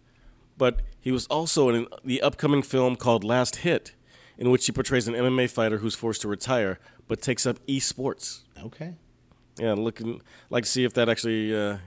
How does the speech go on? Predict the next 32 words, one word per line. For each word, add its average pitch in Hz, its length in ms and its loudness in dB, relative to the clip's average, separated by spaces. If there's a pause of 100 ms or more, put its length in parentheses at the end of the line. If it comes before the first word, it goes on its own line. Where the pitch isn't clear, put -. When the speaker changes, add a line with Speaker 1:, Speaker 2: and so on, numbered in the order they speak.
Speaker 1:
if - 100 -16
it 98 80 -18
comes 107 220 -4
out 107 140 0
or 98 60 -2
when 101 160 -2
it 95 60 -4
comes 98 200 -8
out. 98 180 -8 (340)
They 98 120 -8
gotta 92 220 -4
let 95 120 -2
us 95 120 -8
know. 101 220 -6 (460)
But 131 140 4
he's 139 180 2
also 165 360 4
well 120 280 4
known 107 200 2
for 110 120 -6
being 110 280 0 (380)
the 156 180 2
ring 165 220 4
boy 104 320 2 (340)
for 117 220 -2
Invicta. 101 380 -2 (280)
Speaker 2:
Yes. 92 240 -10
Speaker 1:
And 107 140 -2
that 113 60 6
was 101 180 2
kinda 92 180 -2
fun. 76 300 -12